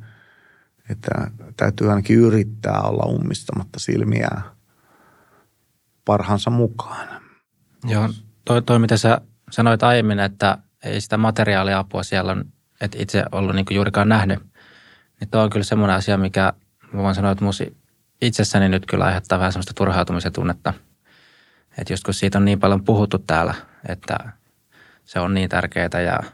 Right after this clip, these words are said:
Speaker 2: mut sit, jos se konkreettinen kokemus sieltä on niin eri, niin
Speaker 1: Joo, mut tohon mä sanoisin sen, että tuo oli vaan kokemus tästä yhdestä yksiköstä. Elikkä apua se varmasti menee perille, mutta se on niin suuri maa, että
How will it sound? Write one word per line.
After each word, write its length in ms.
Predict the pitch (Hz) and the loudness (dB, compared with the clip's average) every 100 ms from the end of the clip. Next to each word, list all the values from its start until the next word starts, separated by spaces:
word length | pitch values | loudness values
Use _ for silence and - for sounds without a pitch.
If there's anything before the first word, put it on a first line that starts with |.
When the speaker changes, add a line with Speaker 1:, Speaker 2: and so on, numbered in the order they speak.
| _ _ _ 151 - 101 98 | _ _ _ -18 -14 -12 -10
Speaker 2:
mut 160 | 101 | -6
sit, 200 | - - _ _ _ - | -6 -6 _ _ _ -8
jos 160 | 95 | -4
se 100 | 98 | 0
konkreettinen 600 | 101 95 101 95 - 101 | 0 0 2 0 2 2
kokemus 400 | 92 92 92 95 | 2 0 0 0
sieltä 260 | 95 87 92 | -2 -2 0
on 80 | 90 | 0
niin 120 | 90 | 0
eri, 200 | 90 90 | 0 0
niin 140 | 87 - _ - - _ _ _ _ _ _ _ _ _ _ _ - | -4 -10 _ -20 -20 _ _ _ _ _ _ _ _ _ _ _ 2
Speaker 1:
Joo, 120 | 117 | 2
mut 140 | 107 | 4
tohon 220 | 113 110 87 | 4 4 2
mä 60 | |
sanoisin 460 | 90 139 113 95 98 | 0 2 4 2 0
sen, 240 | - 98 | 0 2
että 280 | 95 95 95 92 - | 0 -2 -4 -2 -2
tuo 120 | - 101 | 0 0
oli 200 | 95 98 | 2 2
vaan 220 | 107 98 | 2 2
kokemus 480 | 101 104 101 101 - | 0 0 0 -2 -2
tästä 300 | 101 - 113 | -4 0 2
yhdestä 580 | 113 107 110 - - - - | 4 2 -2 -8 -6 -6 -6
yksiköstä. 640 | - - - - - - _ _ _ _ _ _ - | -8 -10 -8 -8 -10 -14 _ _ _ _ _ _ -10
Elikkä 300 | 92 95 101 | -4 0 2
apua 320 | 107 120 98 | 2 2 2
se 120 | 95 - 107 | 0 -2 0
varmasti 420 | 135 120 - - | 0 0 -4 0
menee 400 | 101 117 98 95 | 2 2 2 0
perille, 540 | - 135 104 92 - - | 2 2 2 -2 -4 -8
mutta 200 | 104 104 | -10 -6
se 120 | 110 | -2
on 120 | 98 | 0
niin 180 | 104 120 | 0 -2
suuri 440 | - 117 113 101 101 | -2 -2 -2 0 2
maa, 480 | 110 120 92 - - | 4 4 2 0 -4
että 460 | - - 98 92 | -8 -6 -4 -4